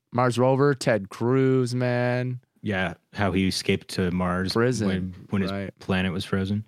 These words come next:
Speaker 1: Yeah, he was on the Mars rover Mars, and then as soon as he hit the fucking Venus, man, he just fucking, Venus penis blew up. <laughs>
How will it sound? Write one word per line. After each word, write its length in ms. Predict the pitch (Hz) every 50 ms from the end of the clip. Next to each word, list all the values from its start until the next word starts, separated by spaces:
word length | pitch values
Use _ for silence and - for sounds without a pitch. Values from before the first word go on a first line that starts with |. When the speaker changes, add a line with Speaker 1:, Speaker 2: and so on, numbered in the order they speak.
| _ -
Speaker 1:
Yeah, 200 | 117 127 120 117
he 120 | 107 143
was 140 | 139 135 127
on 160 | 135 131 131
the 60 | 123 117
Mars 320 | 110 113 113 120 117 107
rover 420 | 104 98 107 110 113 110 110 104
Mars, 460 | 95 95 92 92 90 90 90 90 - -
and 100 | 107 104
then 200 | 98 85 76 - 71
as 120 | 95 95
soon 160 | - - 113
as 60 | 107 101
he 100 | 104 95
hit 160 | 113 95 -
the 80 | -
fucking 440 | 90 - - 104 98 - 95 90 92
Venus, 400 | 85 95 98 101 98 92 92 -
man, 240 | - 95 95 95 92
he 80 | 92 92
just 200 | 92 95 92 -
fucking, 400 | - 101 98 - 95 95 95 101 - _ _ _ _
Venus 300 | - 101 110 113 110 101
penis 340 | - - 131 120 120 117 110
blew 300 | 98 98 - 113 113 117
up. 240 | 117 117 - 113 117 - - - - - - - - - - - - - - _ _ _ _ _ _ _ _ _ _ _ _ _ _ -
<laughs> 180 | 226 220 214